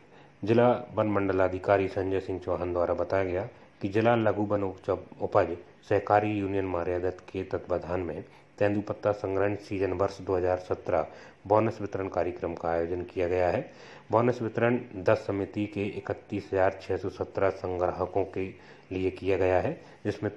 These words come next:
तीन करोड़ निन्यानवे लाख रुपए की राशि बोनस के तौर पर वितरित की गई है। साथ ही ग्यारह समितियों के तेईस हजार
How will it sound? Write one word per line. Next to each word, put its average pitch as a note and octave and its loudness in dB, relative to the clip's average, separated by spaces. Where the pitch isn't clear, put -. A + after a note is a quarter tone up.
तीन A2 0
करोड़ G2 0
निन्यानवे F2+ -2
लाख F2 0
रुपए F2 -6
की F#2 -10
राशि E2 -2
बोनस G#2 4
के - -8
तौर F2 -2
पर F2+ -2
वितरित F2 -8
की F2 -10
गई D#2+ -4
है। D2+ -10
साथ A2 2
ही B2 -4
ग्यारह A2+ 4
समितियों A2+ -2
के B2 -2
तेईस A2+ 2
हजार G2+ 2